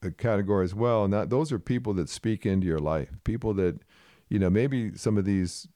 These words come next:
heroes you never actually met. They, uh, you know, it could even be someone that's from history that you admired. But, but there's a second kind of person, and that is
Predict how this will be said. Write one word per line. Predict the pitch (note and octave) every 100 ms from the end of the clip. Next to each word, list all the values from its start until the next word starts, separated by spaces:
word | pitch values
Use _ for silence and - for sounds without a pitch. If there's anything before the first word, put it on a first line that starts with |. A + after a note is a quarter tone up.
| -
heroes | A2 A2 G2+ F#2+ E2+
you | G#2+
never | G2+ F2+ F#2
actually | F#2 - E2
met. | D2+ G2 E2+ G1+ B1+
They, | D2+ D2
uh, | C#2+ - _ _ _ C#2 - - E2 - -
you | F2+
know, | C#2+ D2
it |
could | - G#2+
even | F2+
be | F2
someone | F#2 F2+ E2
that's | D#2+ D#2 -
from | - D#2
history | D2+ A2 - D2+
that | C2+
you | D2
admired. | D#2 D2 C#2+ C2+ C#2
But, | D2 - _ _ _ _ _ _ _ - -
but | A#2
there's | B2+
a | A#2
second | C3 D3+ C#3+
kind | C3 A2
of | -
person, | G#2 F#2 G2+
and | G#2+
that | B2+
is | C3+ G#2+